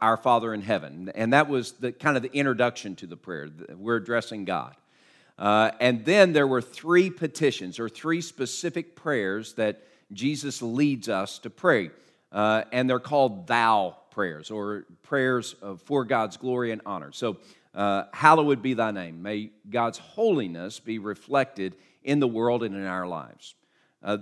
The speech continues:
"Thy kingdom come." Uh, God, may you set everything right, and may you, uh, have, uh, uh, uh, may I submit to your plan. So we're praying specifically for God's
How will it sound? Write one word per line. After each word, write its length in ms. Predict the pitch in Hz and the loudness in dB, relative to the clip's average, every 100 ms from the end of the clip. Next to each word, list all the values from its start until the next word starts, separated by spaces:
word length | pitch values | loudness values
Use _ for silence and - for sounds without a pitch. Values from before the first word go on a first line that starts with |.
| - | -6
"Thy 480 | 107 98 117 113 107 - _ | -6 4 6 4 0 -10 _
kingdom 600 | - 175 175 151 143 139 - _ | -6 -4 0 0 0 -2 -8 _
come." 400 | - - 107 80 - _ _ _ _ | -6 -2 0 -2 -12 _ _ _ _
Uh, 200 | - 98 | -6 -4
God, 420 | 98 85 127 131 123 | -4 2 4 6 4
may 140 | 127 | 0
you 500 | 113 107 127 160 165 | -2 -8 -8 -6 -6
set 400 | - 143 123 - | -4 2 0 2
everything 600 | 143 156 165 151 151 135 | 2 4 2 -2 -2 -2
right, 360 | 123 127 165 202 - - | 2 2 2 -2 -12 -4
and 240 | 113 110 | -2 0
may 160 | 120 117 | 0 0
you, 580 | 110 107 147 160 170 170 _ _ - | -4 -8 -6 -4 -6 -8 _ _ -4
uh, 360 | 107 107 107 - | 0 2 2 -2
have, 480 | - 131 117 104 - - | -2 2 2 0 -8 -10
uh, 60 | |
uh, 300 | 95 92 90 - 95 - _ 90 | -6 -6 -8 -12 -20 -20 _ -20
uh, 340 | 90 90 90 - | -20 -20 -20 -12
may 280 | 107 123 120 | -4 -2 -2
I 240 | 110 127 151 | 2 2 2
submit 640 | - 151 120 110 110 - | -4 -6 -4 -4 -4 -8
to 160 | - 117 | -8 -8
your 340 | 98 98 104 | -6 -6 -6
plan. 500 | - 175 170 95 82 | -6 0 0 0 -8
So 280 | - 110 90 _ _ | -6 -6 -6 _ _
we're 140 | - 107 | -6 -6
praying 480 | - 151 151 160 156 | -2 2 4 2 -4
specifically 580 | - 135 - 151 110 | -8 -8 -2 -4 -4
for 180 | 104 113 | -8 -8
God's 500 | 98 104 104 98 - | -4 -2 -2 -4 -14